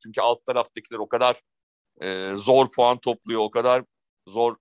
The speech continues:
e, maç kazanıyor ki fazla problem yaşamadan bir şekilde bu sezonu kötü bile geçse ikinci dönem, ikinci yarısı ligi hallederler dedi. Ama yani genç ve Premier Lig seviyesinde sıradan bir kadroyla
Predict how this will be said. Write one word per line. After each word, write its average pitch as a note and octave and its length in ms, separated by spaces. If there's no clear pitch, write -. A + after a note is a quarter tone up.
e, G#2 40
maç G#2+ 480
kazanıyor D#3+ 440
ki E3+ 220
fazla B2 440
problem C3 420
yaşamadan C3+ 640
bir C#3+ 40
şekilde B2+ 420
bu C3+ 100
sezonu A#2+ 440
kötü - 280
bile B2+ 180
geçse G#2+ 360
ikinci G2+ 420
dönem, G2+ 280
ikinci G2+ 440
yarısı G2 300
ligi D#3 240
hallederler B2 800
dedi. D3+ 260
Ama G3+ 400
yani D3 360
genç D#3 500
ve D3 260
Premier D3+ 520
Lig F3 100
seviyesinde C3+ 640
sıradan C#3+ 540
bir C3+ 100
kadroyla A2+ 640